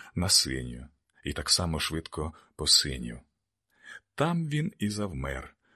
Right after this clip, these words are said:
очікуючи на дорогу. Я надягнув свою гостроверху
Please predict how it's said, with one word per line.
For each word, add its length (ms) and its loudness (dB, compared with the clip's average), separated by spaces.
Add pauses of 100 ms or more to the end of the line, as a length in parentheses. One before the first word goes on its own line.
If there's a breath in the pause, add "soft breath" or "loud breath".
очікуючи 640 -2
на 100 -4
дорогу. 480 -6 (960)
Я 200 6
надягнув 540 8
свою 360 6
гостроверху 840 2